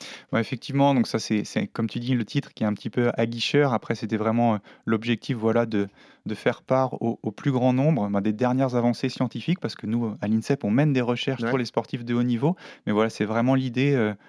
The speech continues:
Speaker 1: voilà, d'avoir des applications pratiques, avant tout pour les sportifs, mais qui nous concernent tous. Et c'est vrai que, ben, voilà, toutes les stratégies que vous allez trouver dans le livre, ben, elles s'appliquent à,
Speaker 2: À tous.
Speaker 1: à tous.
Speaker 2: Voilà.
Speaker 1: Effectivement, c'est l'enjeu.
Speaker 2: Euh,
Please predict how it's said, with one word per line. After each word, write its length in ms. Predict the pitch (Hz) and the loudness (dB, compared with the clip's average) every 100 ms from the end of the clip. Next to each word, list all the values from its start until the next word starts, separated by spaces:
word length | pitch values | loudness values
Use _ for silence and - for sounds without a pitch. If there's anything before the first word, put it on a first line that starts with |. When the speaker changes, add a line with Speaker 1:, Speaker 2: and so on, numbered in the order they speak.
| _ | _
Speaker 1:
voilà, 140 | - 101 | 0 2
d'avoir 240 | 101 107 | 0 0
des 160 | 101 110 | -2 -2
applications 580 | - - 120 - 143 | -4 -4 -4 -4 -6
pratiques, 520 | 151 - 120 - 165 87 - _ _ _ _ - | -4 -4 -4 -4 -4 -4 -4 _ _ _ _ -4
avant 200 | 110 107 | 0 2
tout 140 | 110 131 | 0 -2
pour 120 | - | 0
les 100 | 117 | 0
sportifs, 440 | - 110 - 160 165 | 0 -4 -2 -4 -2
mais 80 | 120 | -6
qui 160 | - 120 | -4 -6
nous 80 | |
concernent 440 | 110 113 - 120 110 | -6 -6 -4 -2 -2
tous. 260 | - 170 - 95 _ - - | -2 -4 -4 -10 _ -14 -10
Et 80 | |
c'est 100 | 95 | -4
vrai 120 | 101 - | -4 -4
que, 100 | 101 | -4
ben, 120 | 92 | -2
voilà, 220 | 92 98 | -2 -4
toutes 260 | - - - | -6 -6 -6
les 60 | |
stratégies 480 | 110 - 110 107 117 | -6 -6 -6 -6 -8
que 80 | 110 | -4
vous 60 | |
allez 120 | 104 98 | -4 -4
trouver 220 | - 113 | -2 -2
dans 140 | 104 | 0
le 80 | 98 | -2
livre, 300 | 107 127 107 - | -2 -4 -8 -6
ben, 100 | 101 92 | -4 -4
elles 80 | |
s'appliquent 480 | - 92 - 113 - | -6 -8 -6 -8 -6
à, 80 | 95 | -4
Speaker 2:
À 100 | 135 | -2
tous. 340 | - 147 - - | -2 -4 -4 -2
Speaker 1:
à 100 | 113 | -2
tous. 300 | - 107 - | 0 -4 -2
Speaker 2:
Voilà. 180 | 113 113 | -2 0
Speaker 1:
Effectivement, 460 | 95 98 104 101 | 0 -4 -4 -4
c'est 160 | 90 110 | -2 0
l'enjeu. 300 | 104 92 90 - - | 2 0 -2 -8 -6
Speaker 2:
Euh, 100 | - | -4